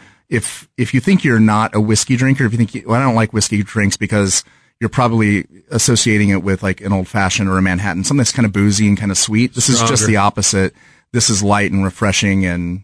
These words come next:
Speaker 1: and just crushable.
Speaker 2: I like it. I like it. We're gonna have to make some of that. You guys had some at the distillery on the tour I did the other day.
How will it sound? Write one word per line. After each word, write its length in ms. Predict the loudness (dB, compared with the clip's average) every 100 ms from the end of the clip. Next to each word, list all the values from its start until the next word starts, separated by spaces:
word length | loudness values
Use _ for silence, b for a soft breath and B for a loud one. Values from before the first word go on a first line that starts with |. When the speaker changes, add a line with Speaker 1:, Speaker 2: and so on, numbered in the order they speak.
| -10
Speaker 1:
and 480 | -6 -4 -4 -6 -12 -20 -20
just 200 | -20 -18
crushable. 520 | -6 -2 -2 -6 -12 _ _
Speaker 2:
I 80 | -4
like 260 | -2 -2 -4
it. 140 | -10 _
I 80 | -4
like 240 | -2 -2
it. 60 | -4
We're 120 | -4
gonna 120 | -2
have 140 | -2 -2
to 80 | -4
make 180 | -4
some 140 | -4 -4
of 80 | -2
that. 180 | -2
You 80 | -2
guys 180 | -4 -4
had 160 | -4 -4
some 120 | -6
at 80 | -6
the 60 | -8
distillery 460 | -10 -6 -2 -2
on 100 | -2
the 60 | -4
tour 240 | -4 -2
I 40 | -2
did 140 | -2
the 80 | -4
other 140 | -2
day. 180 | -2 -2